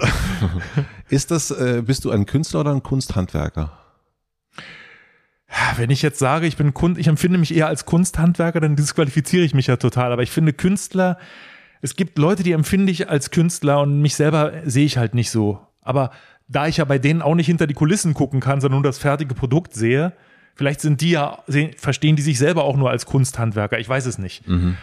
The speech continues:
Speaker 2: Aber Künstler ist für mich schon so ein, also ein sehr, sehr respektvoller Begriff. Und ich sehe mich selber nicht als Respektperson, wenn du weißt, was ich meine.
Speaker 1: Mhm. Äh, ja. Naja, weil es so ein bisschen,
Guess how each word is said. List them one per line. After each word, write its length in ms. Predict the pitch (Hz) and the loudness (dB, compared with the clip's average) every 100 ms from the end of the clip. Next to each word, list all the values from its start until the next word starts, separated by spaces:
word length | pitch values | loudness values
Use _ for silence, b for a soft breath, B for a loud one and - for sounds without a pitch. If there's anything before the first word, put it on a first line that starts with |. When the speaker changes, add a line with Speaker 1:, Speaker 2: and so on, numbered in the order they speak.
| B | B
Speaker 2:
Aber 480 | 135 123 127 123 b b b b b _ | -2 2 2 0 b b b b b _
Künstler 440 | - 202 - 185 | 0 0 0 0
ist 100 | 170 | -2
für 140 | - 156 | 0 2
mich 180 | 147 - | 2 2
schon 220 | 160 156 | 2 4
so 140 | 143 | 4
ein, 800 | 139 135 131 131 127 123 127 143 - _ _ | 4 4 4 2 -2 -4 -8 -10 -16 _ _
also 240 | - 123 | -4 2
ein 100 | 131 | 2
sehr, 360 | 120 131 139 135 | 2 2 2 2
sehr 600 | 117 127 120 120 117 107 b b b _ | 2 2 2 0 0 -4 b b b _
respektvoller 600 | 135 - 143 - 127 107 | -2 0 -2 -4 -2 -2
Begriff. 400 | 104 101 101 - | -2 -2 -4 -4
Und 160 | - 123 | -2 -2
ich 100 | 113 | -2
sehe 360 | 104 110 127 | -8 -2 0
mich 180 | 147 135 | 2 2
selber 300 | - 127 127 | 0 0 2
nicht 240 | 127 - 131 | 0 -2 -6
als 440 | 110 - - 151 - | -6 -6 -10 -14 -16
Respektperson, 920 | 113 113 - 131 - 120 98 98 90 85 - | -8 -6 -4 -6 -4 -4 -2 -4 -6 -10 -12
wenn 140 | 98 | -8
du 40 | 95 | -6
weißt, 220 | 95 - | -6 -8
was 80 | 95 | -8
ich 60 | |
meine. 240 | 98 92 95 | -4 -2 0
Speaker 1:
Mhm. 320 | 85 87 92 - _ - 101 - _ _ | 2 0 -2 -8 _ -16 -16 -18 _ _
Äh, 140 | 98 95 | -6 -4
ja. 420 | 95 82 87 104 _ _ | -2 0 0 -2 _ _
Naja, 180 | 104 104 | 0 2
weil 120 | 117 | 2
es 80 | 120 | 2
so 80 | 135 | 0
ein 80 | 110 | 0
bisschen, 560 | 123 - 139 135 131 | -2 -2 -2 -2 -6